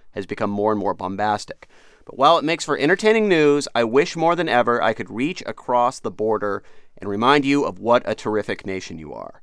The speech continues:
In my view, you have achieved so much, and not because of the few you elect and lead your country every four years, but because of the many who are leaders in their communities every day.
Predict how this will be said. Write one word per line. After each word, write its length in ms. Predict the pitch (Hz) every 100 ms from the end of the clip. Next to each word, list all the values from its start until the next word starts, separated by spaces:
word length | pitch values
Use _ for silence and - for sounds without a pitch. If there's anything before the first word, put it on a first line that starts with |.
| -
In 140 | - 101
my 180 | 117 151
view, 240 | 147 147
you 240 | 147 127
have 160 | 117 110
achieved 360 | 101 - 143 -
so 220 | 151 175
much, 360 | 160 143 139
and 160 | - 107
not 260 | 117 139 -
because 480 | 139 143 139 135
of 240 | - 117 101
the 80 | 101
few 320 | - 135 139
you 220 | 131 127
elect 360 | 120 117 110 -
and 120 | 104
lead 160 | 107
your 80 | 101
country 400 | - 104 104 101
every 160 | 98 98
four 200 | 95 92
years, 420 | 110 131 127 120 - - - -
but 100 | -
because 220 | 127 165 175
of 120 | 151
the 60 | 151
many 520 | 147 180 151 123 120
who 120 | -
are 100 | 135
leaders 420 | 127 143 143 143 139
in 180 | 107
their 180 | 104 117
communities 560 | 117 110 104 101 101 -
every 240 | - 92 92
day. 320 | 82 62 -